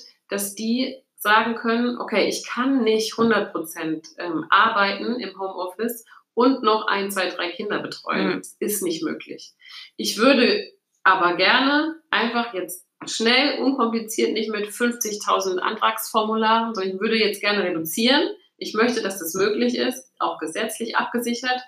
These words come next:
Speaker 1: dass ich zu meinem Arbeitgeber gehen kann und sagen kann, „Hör zu, die Situation ist, wie sie ist. Ähm, ich würde jetzt gerne für die nächsten zwei Monate nur fünfzig Prozent arbeiten, das kriege ich irgendwie hin.“ Ähm,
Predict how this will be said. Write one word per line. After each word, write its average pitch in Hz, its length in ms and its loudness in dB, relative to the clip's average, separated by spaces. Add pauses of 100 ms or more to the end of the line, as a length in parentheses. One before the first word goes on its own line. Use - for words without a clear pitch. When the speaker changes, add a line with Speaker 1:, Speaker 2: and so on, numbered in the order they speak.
(300)
Speaker 1:
dass 170 160 -8
ich - 200 -6
zu 165 100 -8
meinem 175 160 0
Arbeitgeber 202 580 0
gehen 226 300 2
kann 220 140 0
und 190 120 -4
sagen 202 220 0
kann, 202 280 -6 (640)
„Hör 185 120 -2
zu, 285 420 4 (180)
die 196 60 -6
Situation 208 500 2
ist, 220 200 2
wie 190 40 -4
sie 170 200 -6
ist. - 520 2
Ähm, 214 500 0 (320)
ich 196 180 -4
würde 202 160 2
jetzt 202 340 2
gerne 208 420 2
für 196 380 -4
die 180 160 -6
nächsten 190 380 -4
zwei 175 160 -4
Monate 180 460 -2
nur 190 180 0
fünfzig 240 480 0
Prozent 240 380 -4
arbeiten, 202 400 -2
das 185 160 -8
kriege 190 140 -8
ich 180 140 -10
irgendwie 170 220 -8
hin.“ 202 240 -8 (420)
Ähm, 170 680 0